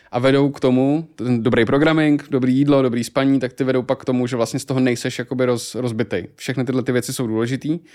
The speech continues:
A, a ještě jsem k tomu měl jednu myšlenku, tu jsem v mezičase úspěšně zapomněl. Jo, už vím, že dost často se stává, že třeba lidi přijdou,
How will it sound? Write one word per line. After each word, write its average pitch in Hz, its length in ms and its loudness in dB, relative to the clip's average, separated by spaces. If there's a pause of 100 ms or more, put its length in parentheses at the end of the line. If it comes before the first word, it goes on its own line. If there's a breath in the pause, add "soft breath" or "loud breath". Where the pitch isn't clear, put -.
(680 loud breath)
A, 127 520 2 (440)
a 120 100 0
ještě 123 180 -4
jsem 135 120 -4
k - 40 -6
tomu 143 100 2
měl 131 120 2
jednu 135 160 2
myšlenku, 147 380 0
tu 131 80 0
jsem 127 260 -4
v 120 60 -16
mezičase 123 580 -6
úspěšně 117 540 -8
zapomněl. 113 380 -2
Jo, 151 160 2
už 147 140 -2
vím, 120 180 0 (400 loud breath)
že 143 140 -2
dost 147 140 2
často 165 260 -2
se 175 100 0
stává, 156 500 2
že 156 140 -6
třeba 151 220 0
lidi 151 180 4
přijdou, 156 560 2